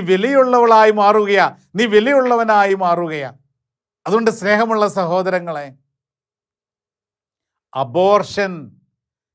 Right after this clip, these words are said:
എന്ന കൊടിയ പാപം അത്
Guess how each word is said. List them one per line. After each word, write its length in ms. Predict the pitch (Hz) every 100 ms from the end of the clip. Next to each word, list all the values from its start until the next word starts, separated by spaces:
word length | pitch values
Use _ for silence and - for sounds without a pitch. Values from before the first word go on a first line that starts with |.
| _ 151
എന്ന 140 | 165 151 -
കൊടിയ 480 | 165 156 202 196 185 175 -
പാപം 340 | 131 139 117 - _ _ _ _ _ _ _ _ _ _ _ _ _ _ _ _ _
അത് 280 | 156 190 190